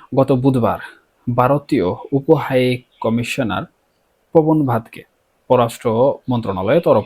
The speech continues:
করা হলো। দিনের প্রথমার্ধেই এই কূটনৈতিককে ডেকে বাংলাদেশের পক্ষ থেকে দক্ষিণ এশিয়া অনুবিভাগের মহাপরিচালকের মাধ্যমে একটি বার্তা দেওয়া হলো। বার্তাটা কি ছিল?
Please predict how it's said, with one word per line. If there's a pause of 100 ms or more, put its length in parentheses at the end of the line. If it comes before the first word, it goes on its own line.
করা
হলো। (680)
দিনের
প্রথমার্ধেই (260)
এই
কূটনৈতিককে (340)
ডেকে (140)
বাংলাদেশের
পক্ষ (140)
থেকে (440)
দক্ষিণ (100)
এশিয়া (180)
অনুবিভাগের (460)
মহাপরিচালকের
মাধ্যমে (720)
একটি (240)
বার্তা
দেওয়া
হলো। (1080)
বার্তাটা
কি
ছিল?